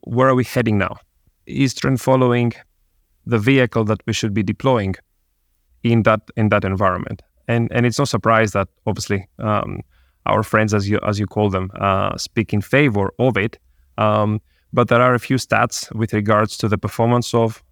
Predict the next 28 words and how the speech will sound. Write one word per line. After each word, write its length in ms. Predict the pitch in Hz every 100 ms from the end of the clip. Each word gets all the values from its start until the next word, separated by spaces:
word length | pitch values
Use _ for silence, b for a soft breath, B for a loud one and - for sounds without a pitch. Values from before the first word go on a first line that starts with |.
| -
the 100 | 110
SOCGEN 460 | 110 110 - 110
Trend 200 | - 110 123
Index 460 | 113 113 113 - -
that 140 | 107
last 240 | 107 104 -
year 140 | 104
didn't 160 | 101 101
have 180 | 101 -
a 40 |
good 160 | 117 120
year, 340 | 120 117 117 - -
uh, 460 | 107 101 98 98 98
following 440 | - 107 101 101
one 140 | 98 95
of 80 |
the 80 | 95
best 280 | 98 120 -
years 320 | 107 104 -
in, 160 | 98 98 -
in 100 | 98
the 100 | 92
last 220 | - -
thirty 180 | 147 135
years, 240 | 117 117
that's 180 | 104 98
twenty 220 | - 101
twenty-two, 480 | - 123 - 147 139